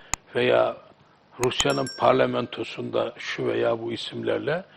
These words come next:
görüşeyim? Benim hiçbir, e, sıfatım yok.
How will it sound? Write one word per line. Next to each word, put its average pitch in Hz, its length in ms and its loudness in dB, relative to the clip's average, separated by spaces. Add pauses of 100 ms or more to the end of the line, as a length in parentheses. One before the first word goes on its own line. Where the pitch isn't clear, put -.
(160)
görüşeyim? - 600 -2 (760)
Benim 117 260 -2
hiçbir, 160 680 0 (160)
e, 117 160 -4
sıfatım 151 640 -6
yok. 123 200 -6